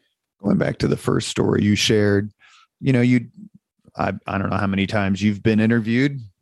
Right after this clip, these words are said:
I've been interviewed more times than I can count, hundreds, I would guess, at this point. And, you know, most of the interviews, I mean,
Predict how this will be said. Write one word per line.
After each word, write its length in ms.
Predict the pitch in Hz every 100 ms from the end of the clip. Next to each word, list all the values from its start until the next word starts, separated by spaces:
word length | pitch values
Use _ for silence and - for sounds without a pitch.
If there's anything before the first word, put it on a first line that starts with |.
| _ 92 92
I've 160 | 95 92
been 120 | 98
interviewed 480 | 98 92 90 95 87
more 180 | 98 92
times 340 | 107 95 95
than 80 | 98
I 100 | 92
can 160 | 92 90
count, 360 | 98 98 -
hundreds, 420 | 104 104 95 95
I 100 | 101
would 160 | 87 85
guess, 260 | 92 95 -
at 80 |
this 140 | 98 98
point. 360 | - 87 92 - _ - - - - _ _ _ _
And, 160 | 151
you 60 | 196
know, 160 | 160 147
most 300 | 160 165 160
of 60 |
the 160 | 139 131
interviews, 480 | 131 117 123 120 113
I 60 |
mean, 160 | 104